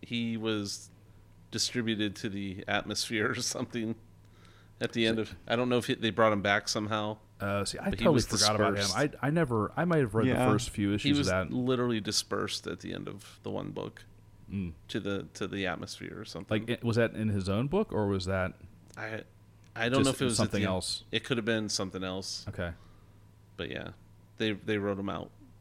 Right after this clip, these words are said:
Speaker 1: <laughs> But I don't know. But then I saw this, and I'm like, "Well, what, wait, did he come back at some point?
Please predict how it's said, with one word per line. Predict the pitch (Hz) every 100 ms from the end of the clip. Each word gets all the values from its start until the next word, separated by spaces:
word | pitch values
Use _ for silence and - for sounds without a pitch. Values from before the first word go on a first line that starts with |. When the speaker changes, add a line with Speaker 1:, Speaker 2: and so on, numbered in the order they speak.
| - 679
Speaker 1:
<laughs> | 185 - 185 - - - -
But | -
I | 143
don't | 151
know. | 170 165
But | 107 110
then | 127
I | 123
saw | 120 - 120
this, | 117 147 139 -
and | 113
I'm |
like, | 113 110 110
"Well, | 131
what, | 123 131 123
wait, | 123 117
did | 107 104
he |
come | 98 - 139
back | 175 170 170
at | 170
some | - 175
point? | 165 170 165 160